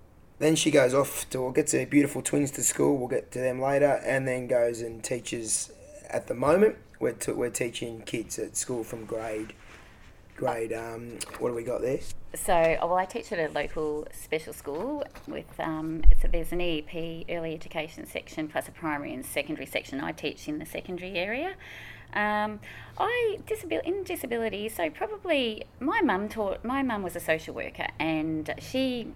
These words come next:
Speaker 2: fell into a career, firstly in mental health, but then into disability. So when I was going through uni,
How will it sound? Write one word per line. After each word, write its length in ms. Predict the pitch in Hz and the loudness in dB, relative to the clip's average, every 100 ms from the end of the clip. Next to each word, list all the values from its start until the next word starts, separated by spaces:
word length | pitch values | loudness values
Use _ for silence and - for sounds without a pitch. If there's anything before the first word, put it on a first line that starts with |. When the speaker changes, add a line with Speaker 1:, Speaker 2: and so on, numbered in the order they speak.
| - | -2
Speaker 2:
fell 140 | 175 151 | 0 0
into 600 | 151 151 160 143 139 139 143 | -2 -6 -6 -6 -8 -8 -10
a 60 | |
career, 580 | 139 156 147 147 135 131 - - - | -8 -6 -4 -4 -6 -8 -14 -14 -4
firstly 380 | 180 - 147 - | -4 -2 -8 -6
in 120 | 151 | -6
mental 280 | 139 139 - | -6 -10 -12
health, 260 | 147 127 - | -8 -8 -8
but 120 | - | -8
then 160 | 143 135 | -6 -6
into 340 | 135 - 131 | -10 -10 -12
disability. 600 | - - - 139 208 330 - - - - - - - | -10 -10 -6 -6 -6 -8 -12 -16 -16 -18 -20 -18 -4
So 340 | 208 196 196 196 | 2 4 4 2
when 160 | 285 | -2
I 80 | 392 | -2
was 180 | 339 - | -2 -2
going 260 | 214 190 175 | -2 -4 -6
through 240 | 190 170 | -6 -6
uni, 600 | 160 175 180 151 123 190 | -4 -4 -4 -4 -8 -14